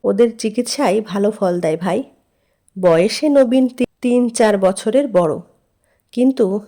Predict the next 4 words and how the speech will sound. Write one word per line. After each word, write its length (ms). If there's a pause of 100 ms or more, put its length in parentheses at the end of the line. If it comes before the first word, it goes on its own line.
(140)
এককালে 640
দুজনে 560
একসঙ্গে 680
স্কুলে 540